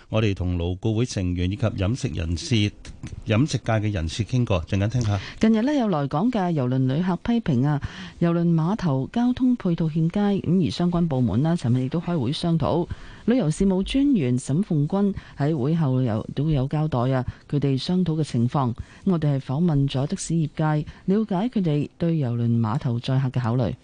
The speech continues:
Speaker 1: 香港大學地球科學系嘅地質學家團隊獲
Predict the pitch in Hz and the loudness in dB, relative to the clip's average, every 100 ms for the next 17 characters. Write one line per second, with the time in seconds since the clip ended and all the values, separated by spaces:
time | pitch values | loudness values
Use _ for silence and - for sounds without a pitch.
0 | - - - - 220 185 190 143 117 113 | -16 -20 -16 -6 -2 0 0 2 2 0
1 | - 120 104 85 90 160 135 - 107 104 | 0 -2 0 -2 0 0 0 0 0 0
2 | 95 110 110 - 95 92 147 104 - 139 | 2 2 0 0 -2 -2 -2 -2 0 0
3 | 107 80 87 104 113 | 0 -2 0 0 0